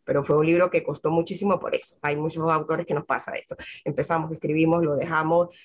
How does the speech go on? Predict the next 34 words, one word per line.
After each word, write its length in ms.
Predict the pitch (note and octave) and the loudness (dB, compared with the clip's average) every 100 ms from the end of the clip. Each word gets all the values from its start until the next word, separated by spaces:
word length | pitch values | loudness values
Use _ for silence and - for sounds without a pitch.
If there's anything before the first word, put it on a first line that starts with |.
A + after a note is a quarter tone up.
| - | -10
después 260 | E3 F3+ | -2 2
no, 160 | G3 G#3 | 4 4
no, 220 | F#3+ F#3 | 4 2
no 180 | F3+ F3+ | 2 2
creo. 480 | F3+ F3 F3 E3+ - - | 4 4 4 2 -2 -2
Y, 380 | E3+ D3+ C3+ | -2 0 -4
y 40 | - | -2
luego 220 | D#3+ E3 | 0 2
llega 260 | E3+ E3+ E3+ | 2 4 2
el 60 | |
momento 400 | E3 E3 D#3+ D#3+ | 2 0 0 0
en 140 | F3 D#3+ | 0 0
el 140 | C3+ | -2
que 160 | D3+ C3 | -2 0
o 200 | D3+ D3 | 0 0
conoces 380 | D#3+ E3+ G3+ | 0 0 0
a 80 | F#3 | 0
alguien 240 | E3+ F3+ F3 | 2 0 0
que 80 | |
te 100 | E3+ | -2
da 220 | D3+ D#3+ E3 | 0 2 2
eso 220 | F3 - | 0 -4
y 40 | |
te 100 | - | -8
dice, 180 | E3 E3+ | -8 -4
"Pero 240 | E3+ D3+ D#3 | 0 0 2
vamos 280 | F#3 A3 A3 | 0 2 0
a 40 | |
intentarlo", 760 | F#3 F3+ E3+ F3+ F3+ G3 G3+ - _ - | 0 0 2 0 0 0 -2 -6 _ -10
y 140 | D3+ | -4
entonces 320 | C#3 C#3+ D3 D3 | -4 -4 -4 -2
das 180 | C3 | -2
ese 240 | A2 - - | -4 -6 -8
paso. 340 | - - - | -10 -16 -20